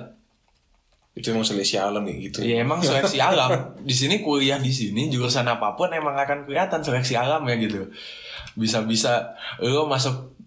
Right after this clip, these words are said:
Speaker 2: kuliah jurusan dengan lima ratusan orang, nanti yang lulus.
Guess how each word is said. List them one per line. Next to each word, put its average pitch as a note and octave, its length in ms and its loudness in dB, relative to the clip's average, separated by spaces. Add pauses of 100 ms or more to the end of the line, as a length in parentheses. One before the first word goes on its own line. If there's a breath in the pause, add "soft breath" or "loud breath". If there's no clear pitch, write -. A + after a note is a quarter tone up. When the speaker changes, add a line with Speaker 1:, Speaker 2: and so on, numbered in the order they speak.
(200)
Speaker 2:
kuliah A#2 320 0
jurusan A2+ 420 0
dengan G#2+ 480 0 (320)
lima A2 300 -2
ratusan A2 400 -2
orang, A#2 440 -2
nanti A2 280 -4
yang A#2+ 160 2
lulus. A2+ 680 0